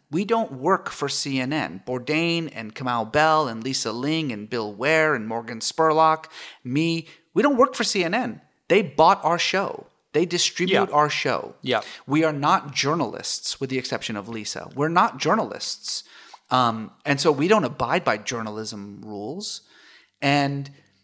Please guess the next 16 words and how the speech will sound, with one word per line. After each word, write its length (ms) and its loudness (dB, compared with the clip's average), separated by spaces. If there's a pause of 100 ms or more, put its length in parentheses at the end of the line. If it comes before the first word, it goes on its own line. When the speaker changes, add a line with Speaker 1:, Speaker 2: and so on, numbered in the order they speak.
(240)
Speaker 1:
I 100 2
think 480 -4 (140)
this 160 2
has 120 0
always 280 4
been 340 -4
a 80 -8
bit 160 -2
of 100 -4
a 60 -8
problem 640 -4
for 200 -6
Zucker. 520 -4 (600)
And 120 2
I 80 4
think 480 -2